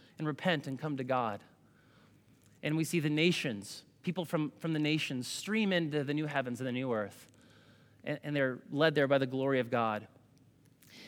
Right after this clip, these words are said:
Its gates, the gates of the new heaven and the new, the new earth, the new Jerusalem will never be closed.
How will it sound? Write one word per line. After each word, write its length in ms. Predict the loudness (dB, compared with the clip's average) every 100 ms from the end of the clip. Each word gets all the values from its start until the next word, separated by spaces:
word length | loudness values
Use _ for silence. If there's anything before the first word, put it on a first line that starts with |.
| 2
Its 200 | 2 8
gates, 400 | 12 12 10 2
the 80 | 6
gates 380 | 12 10 10
of 100 | 2
the 80 | 4
new 160 | 6 6
heaven 380 | 6 6 6 2
and 100 | 4
the 40 |
new, 200 | 4 4
the 100 | 4
new 200 | 4 8
earth, 260 | 6 6 2
the 80 |
new 100 | 2
Jerusalem 520 | 2 2 2 0 0 4
will 60 |
never 220 | 4 4
be 140 | 2 -2
closed. 720 | -6 -4 0 0 -2 -8